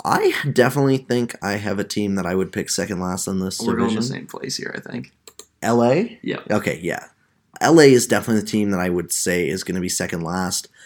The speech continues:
Speaker 1: Um, they m-, squeaked into the playoffs last year and got swept in four games by the Vegas Golden Knights, and that was a brutal series. They
Speaker 2: They got destroyed.
Speaker 1: Jonathan Quick kept them in it, but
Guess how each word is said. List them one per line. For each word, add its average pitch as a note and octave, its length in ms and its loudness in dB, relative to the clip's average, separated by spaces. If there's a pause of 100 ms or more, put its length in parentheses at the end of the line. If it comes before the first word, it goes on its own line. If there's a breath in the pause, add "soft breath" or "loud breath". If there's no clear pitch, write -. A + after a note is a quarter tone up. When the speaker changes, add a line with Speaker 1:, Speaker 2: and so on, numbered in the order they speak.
(380 soft breath)
Speaker 1:
Um, A2+ 280 0
they B2+ 120 4
m-, C3 240 0
squeaked F#3 480 0
into D#3 160 4
the B2+ 100 0
playoffs A#2+ 380 0
last G#2+ 320 -2
year A2+ 140 2
and G2+ 80 -6
got E2+ 160 -6
swept - 460 -2
in E2+ 140 -6
four E2+ 240 -4
games F2 320 -8
by C2+ 160 -8
the C2+ 120 -12
Vegas D#2 280 -8
Golden E2+ 340 -10
Knights, C2 260 -10
and F#2 200 -10
that G2+ 120 -4
was G2+ 160 -4
a F#2+ 40 -12
brutal E2+ 440 -12
series. - 400 -8
They A2 400 2 (880 loud breath)
Speaker 2:
They D#3 100 -2
got G3 160 -2
destroyed. - 500 -8
Speaker 1:
Jonathan C#3+ 480 4
Quick - 400 2
kept - 300 -6
them G2 160 0
in G2 120 0
it, - 200 -4
but - 180 -10